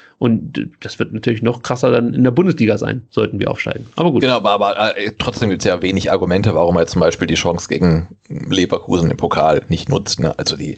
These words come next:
Speaker 1: Ja,
Speaker 2: wenn
Speaker 1: weil
Speaker 2: du, wenn du ein guter Stürmer bist, dann machst du den halt einfach rein. Und jetzt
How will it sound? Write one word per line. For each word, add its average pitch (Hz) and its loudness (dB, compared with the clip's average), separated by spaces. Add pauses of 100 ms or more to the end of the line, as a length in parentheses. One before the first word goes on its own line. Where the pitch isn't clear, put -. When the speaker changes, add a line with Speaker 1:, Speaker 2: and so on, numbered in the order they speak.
(160)
Speaker 1:
Ja, 185 0 (220)
Speaker 2:
wenn 117 0
Speaker 1:
weil 123 4
Speaker 2:
du, 113 2 (100)
wenn 120 2
du 127 4
ein 131 0
guter 147 4
Stürmer 117 2
bist, 123 -2
dann 98 0
machst 95 -2
du 101 -2
den 92 0
halt 95 -2
einfach 82 -6
rein. 92 2
Und 87 -2
jetzt - -2